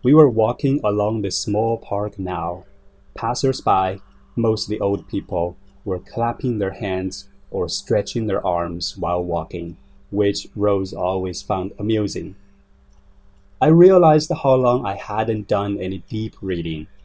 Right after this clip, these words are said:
and the book that had only a few pages left unread was still lying on the coffee table unfinished. What's the point of working? I hate working.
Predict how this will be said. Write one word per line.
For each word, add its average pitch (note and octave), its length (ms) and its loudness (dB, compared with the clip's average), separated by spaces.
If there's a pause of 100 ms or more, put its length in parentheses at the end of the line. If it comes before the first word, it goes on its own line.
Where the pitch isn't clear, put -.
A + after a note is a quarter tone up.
(280)
and G2+ 120 -6
the F#2 120 -4
book A#2 460 0
that F#2+ 280 -4
had F2+ 380 -6
only A2 360 -2
a F#2 60 -2
few A#2 380 0
pages G#2+ 520 -6
left F#2+ 380 -6
unread F2+ 600 -4 (400)
was F#2 240 -4
still A2 480 -2
lying F2+ 440 -2
on F2+ 220 -6
the F#2 60 -8
coffee F#2 400 -6
table F2+ 560 -6
unfinished. F2 680 -8 (680)
What's C3 180 2
the F3+ 60 4
point D#3 340 4
of B2+ 200 0
working? E2 480 0 (1040)
I D3 200 4
hate C3+ 340 0
working. F#2+ 560 -4